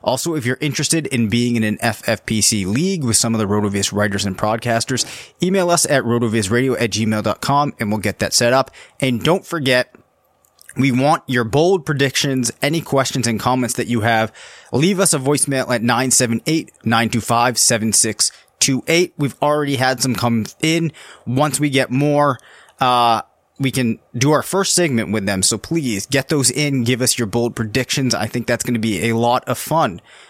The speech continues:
Another wide receiver who a couple years back maybe could have made the case for being the highest paid wide receiver in this league. Definitely not at that point anymore, and that is Dez Bryant. So,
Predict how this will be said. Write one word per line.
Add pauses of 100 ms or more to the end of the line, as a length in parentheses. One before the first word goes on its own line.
(160)
Another
wide
receiver (300)
who
a
couple
years
back
maybe
could
have
made
the
case (120)
for
being
the
highest
paid
wide
receiver
in
this
league. (640)
Definitely
not
at
that
point
anymore,
and
that
is
Dez
Bryant. (440)
So,